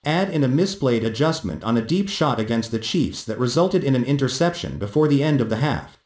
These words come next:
a play that helped Miami's then ten to seven lead unravel quickly, and Grant's deep work resume left plenty of chunk plays and opportunities on the field last season.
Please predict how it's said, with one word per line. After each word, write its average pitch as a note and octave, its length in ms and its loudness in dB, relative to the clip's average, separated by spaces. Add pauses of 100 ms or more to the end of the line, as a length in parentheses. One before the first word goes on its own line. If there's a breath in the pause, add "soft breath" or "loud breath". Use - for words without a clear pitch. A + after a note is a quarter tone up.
(300)
a - 60 -4
play D#3 380 2
that G#2 160 -4
helped E3 280 0
Miami's C#3+ 500 2
then A#2 240 2
ten F3+ 240 2
to F3 80 2
seven G2+ 480 0
lead C3 160 0
unravel C#3 520 2
quickly, F3+ 520 -2 (360)
and C3+ 140 4
Grant's F3 360 2
deep E3 260 0
work C3 340 4
resume A#2 420 4
left C3+ 280 0
plenty E3+ 340 2
of A#2+ 100 0
chunk C#3 380 0
plays A2+ 420 0
and A#2 100 0
opportunities B2 760 0
on A#2+ 140 2
the C3 60 2
field G#2 420 2
last G2 320 0
season. F#2 420 -2